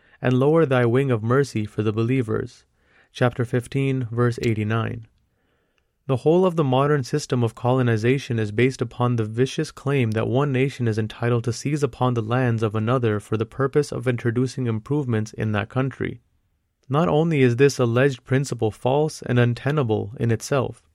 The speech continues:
but its hollowness is soon demonstrated in practice, for the dominant nation in practice does not even pretend to share the exploited wealth of subject countries with their peoples. Take East Africa, for instance.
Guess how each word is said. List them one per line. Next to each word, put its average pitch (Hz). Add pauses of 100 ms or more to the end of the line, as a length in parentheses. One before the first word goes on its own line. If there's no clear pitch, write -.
(220)
but 135
its 135
hollowness 165
is 131
soon 160
demonstrated 131
in 110
practice, 123 (320)
for -
the 139
dominant 147
nation 139
in 117
practice 123
does 113
not 151
even 143
pretend 135
to 123
share 135
the 120
exploited 131
wealth 120
of 113
subject 131
countries 131
with 110
their 110
peoples. - (680)
Take 151
East 156
Africa, 127
for 110
instance. 107